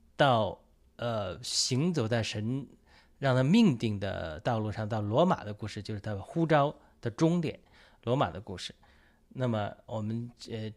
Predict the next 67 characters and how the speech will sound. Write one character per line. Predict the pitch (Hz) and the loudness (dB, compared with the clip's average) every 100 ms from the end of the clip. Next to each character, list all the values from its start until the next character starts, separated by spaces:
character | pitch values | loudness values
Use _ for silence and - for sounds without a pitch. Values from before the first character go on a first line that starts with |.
| _ | _
这 | - | -10
个 | 113 117 107 104 95 101 | -4 -4 -2 -4 -6 -6
我 | |
们 | 110 120 113 - 95 - _ | -4 -4 -4 -8 -14 -18 _
前 | - 113 | -8 -4
面 | 127 | -2
讲 | 120 87 | -4 -6
过 | 107 | -6
了， | 107 101 | -6 -6
是 | 107 - - _ _ - - | -10 -14 -20 _ _ -20 -8
每 | 120 104 | -4 -2
个 | 131 | 0
人 | |
都 | 117 | 2
有 | 117 | 2
一 | 107 | 2
个 | |
蒙 | 98 107 120 | 0 0 0
召 | 120 | 2
的 | 113 | 0
地 | 104 113 | -2 -6
点， | - - - _ _ - _ | -6 -10 -14 _ _ -20 _
呃， | - | -16
保 | - 95 | -10 -4
罗 | 110 | -2
在 | 113 | 0
耶 | 110 113 | 0 2
路 | 113 | 0
撒 | 110 | -2
冷 | 110 98 | -2 -4
蒙 | - - | -8 -8
召 | 101 90 | -8 -8
的 | - - - | -12 -20 -2
大 | 120 | -2
概 | 104 98 | 0 -4
的 | 80 | -4
地 | 90 | -12
点 | 82 76 | -12 -14
了。 | - - - - - _ | -18 -20 -20 -20 -20 _
那 | 123 | -4
么 | 120 113 | 0 0
他 | 113 - 120 113 113 | -2 -2 0 0 -4
也 | 113 110 98 - | -10 -8 -8 -6
到， | 143 131 104 - _ | -2 0 -2 -6 _
他 | - 127 | -4 -2
有 | 107 | -2
一 | |
个 | 101 110 | -4 -6
终 | 107 - 131 131 | -6 -4 -4 -4
点， | 113 - | -8 -12
就 | - 110 | -14 -12
是 | - 104 101 - _ _ _ _ - | -10 -10 -10 -14 _ _ _ _ -8
他 | 131 123 | -8 -8
的 | - 120 | -4 -4
终 | 113 127 135 | -2 -2 -2
点 | 113 95 | -2 -4
其 | 95 110 | -6 -6
实 | 107 104 | -6 -6
是 | 113 107 - | -6 -8 -4
到 | 113 | -4
罗 | 104 127 | 0 -2
马 | 143 - - | -2 -6 -6
为 | 117 117 | -2 -2
主 | - | -4
做 | 92 - | -8 -4
见 | 113 131 117 | -2 0 0
证， | 127 | 0